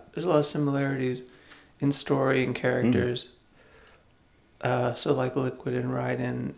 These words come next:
Speaker 1: and then also, uh, 'cause, like, when you just immediately, when you said the torture scene, immediately
Speaker 2: Mm.
Speaker 1: I think of part one.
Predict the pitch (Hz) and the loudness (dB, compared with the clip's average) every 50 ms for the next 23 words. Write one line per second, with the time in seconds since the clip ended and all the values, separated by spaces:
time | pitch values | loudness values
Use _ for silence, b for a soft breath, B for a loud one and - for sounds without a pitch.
0 | - - 131 131 131 131 131 131 131 127 127 127 127 127 127 b b b b b | -10 -8 -6 -4 -2 -2 -2 -2 -2 -2 -2 -4 -4 -6 -8 b b b b b
1 | b b b b b b _ - 139 135 127 123 - - 135 131 127 127 123 117 | b b b b b b _ -2 0 0 0 -2 -2 -2 0 0 0 0 0 0
2 | 113 127 - - - - - 127 123 120 120 120 120 - - - - - - - | -2 -4 -6 -10 -14 -6 -4 -2 -2 0 -2 -2 -2 -2 -4 -4 -6 -8 -16 -8
3 | - - 165 165 151 147 143 147 151 151 170 180 170 165 156 151 214 285 - - | 0 2 4 8 8 8 10 10 8 6 6 4 4 4 2 2 0 -2 -6 -6
4 | - - 147 - - - 151 143 151 165 170 165 156 143 139 139 135 127 127 123 | -2 0 0 2 2 2 4 4 4 4 4 4 4 4 4 4 4 4 2 0
5 | 127 - - - 135 131 131 131 131 127 123 123 123 - - 127 - - - - | -2 -4 -8 -6 -4 -2 -2 0 0 0 -2 -4 -4 0 0 0 0 -2 -4 2
6 | 151 147 151 147 147 127 - 131 123 120 117 - - - 135 143 147 143 135 120 | 4 6 6 6 2 -2 -2 -2 -2 -2 -2 -4 -4 0 2 4 4 6 6 6
7 | - 139 139 - 143 131 123 - 131 117 113 - - - - - - - - 180 | 6 4 2 2 0 -2 0 0 -2 -2 -2 -2 -6 -4 -2 -2 0 4 8 8
8 | 190 202 - 170 | 8 8 8 4